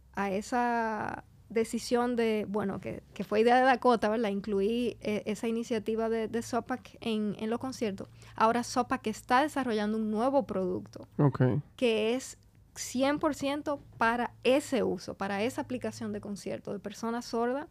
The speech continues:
Speaker 1: o oyentes, u oyentes en concierto. O sea que mira qué lindo como comenzamos en La Romana,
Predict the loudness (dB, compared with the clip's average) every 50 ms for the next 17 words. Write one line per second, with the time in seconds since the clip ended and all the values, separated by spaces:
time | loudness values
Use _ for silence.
0 | -16 _ _ -18 -8 0 2 4 4 4 2 2 2 0 0 0 0 -2 -2 -4
1 | -6 _ -6 -4 -2 -2 0 -2 -2 -4 -4 -6 -8 -8 -10 -12 _ -20 -20 -20
2 | -20 -20 _ _ -4 -2 0 0 0 0 -2 -2 -2 -2 -2 -2 -2 -2 -2 -4
3 | -6 -6 -4 -4 -4 0 -2 -2 -2 -2 -4 -2 0 2 4 4 4 4 4 2
4 | 0 2 2 0 0 0 0 -2 -2 -2 -2 -2 -2 -4 -4 -6 -4 -4 -2 0
5 | 0 0 4 4 6 6 6 4 4 4 4 2 2 0 -2 -6 -8 -12 -16 -20